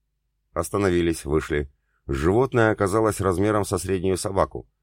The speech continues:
но пасть заполнена острейшими зубами в два ряда, когти как лезвия. Да,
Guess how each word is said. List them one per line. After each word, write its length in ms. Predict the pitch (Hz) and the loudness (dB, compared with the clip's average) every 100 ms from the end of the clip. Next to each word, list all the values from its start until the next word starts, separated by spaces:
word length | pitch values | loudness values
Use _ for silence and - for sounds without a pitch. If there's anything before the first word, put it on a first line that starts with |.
| _ _ - | _ _ -2
но 180 | 76 | -2
пасть 320 | 69 101 87 - | 2 2 0 -4
заполнена 680 | 71 85 98 95 92 90 | -2 0 4 6 6 4
острейшими 720 | 90 85 78 95 110 120 104 98 | 0 -2 -4 0 0 0 0 2
зубами 460 | 87 85 101 101 | 2 4 4 4
в 80 | 90 | 2
два 160 | 78 87 | 2 0
ряда, 340 | 90 92 69 - _ _ _ | 4 4 2 -2 _ _ _
когти 360 | 104 104 101 | 2 2 0
как 220 | 92 95 | 0 0
лезвия. 480 | 101 98 69 64 57 _ _ _ _ _ _ _ | 2 2 2 -2 -4 _ _ _ _ _ _ _
Да, 580 | 67 65 76 73 73 | -8 -2 0 2 0